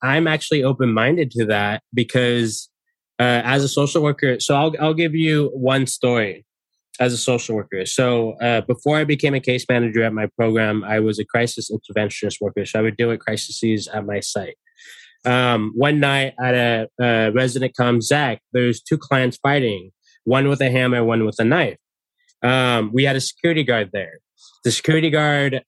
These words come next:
uh, dealt with the situation. I, uh, and we both actually dealt with the situation by using our voices. Security guard did have,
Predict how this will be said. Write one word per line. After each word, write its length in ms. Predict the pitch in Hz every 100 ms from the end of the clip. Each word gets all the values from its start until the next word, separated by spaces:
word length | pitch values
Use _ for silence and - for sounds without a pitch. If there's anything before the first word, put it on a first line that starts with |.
| -
uh, 500 | 127 123 117 113 107 _ _ _ 120
dealt 200 | 139 160
with 80 | 160
the 80 | 160
situation. 680 | 147 143 139 139 - 135 131 -
I, 400 | 131 147 147 127 - -
uh, 40 | 131
and 500 | 127 120 123 131 139
we 200 | 135 147
both 300 | 131 143 170
actually 260 | 151 143 123
dealt 120 | 123
with 100 | 120
the 20 |
situation 560 | - 123 120 117 117 113 - -
by 180 | 127 131
using 360 | 127 139 139
our 100 | 123
voices. 600 | 104 120 127 - 135 - _ - -
Security 380 | - - 180 175
guard 260 | 165 156 127
did 200 | 147 151
have, 280 | 143 139